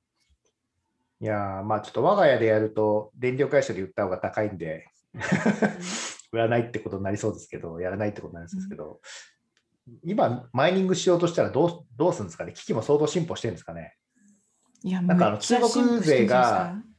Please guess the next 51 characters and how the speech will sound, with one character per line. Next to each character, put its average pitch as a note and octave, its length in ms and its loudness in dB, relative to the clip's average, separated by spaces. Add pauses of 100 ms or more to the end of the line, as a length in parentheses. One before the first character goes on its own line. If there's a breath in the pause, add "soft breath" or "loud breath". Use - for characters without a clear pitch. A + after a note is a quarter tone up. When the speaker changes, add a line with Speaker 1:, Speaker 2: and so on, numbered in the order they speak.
(120)
Speaker 1:
中 G#3 240 -2
国 F#3 180 0
勢 D3+ 160 6
が A2 140 4
今 A#2+ 180 0
そ B2 140 -2
れ C3 80 2
を C3 140 4
ね、 A2 340 -2
Speaker 2:
う A#2 40 -14
ん。 - 20 -4
Speaker 1:
投 A#2+ 120 0
げ D#3 120 4
売 D#3+ 80 4
り D#3 80 2
し D#3 60 -10
て D#3+ 100 -2
る D#3+ 60 2
っ D#3 40 -2
て A#2 120 -6
話 G2+ 220 -4
も F#2 100 -2
あ F#2+ 60 0
る F2+ 100 -4
ん E2 60 -10
で、 F2 100 -10
ち - 80 -16
ょ - 20 -10
っ - 40 -14
と - 80 -14
買 - 160 -8
っ - 40 -16
て A3 100 0
み D#3 80 -4
よ - 80 -6
う - 40 -16
か C#3+ 80 -20
な。 D#3 100 -18
ど F#3 60 2
う F#3 40 4
や F3+ 40 0
っ - 20 -10
て - 60 -12
買 - 180 -6
え - 20 -4
ば - 60 -12
い E3+ 60 -14
い - 20 -20
ん - 40 -20
だ - 100 -20
ろ - 60 -20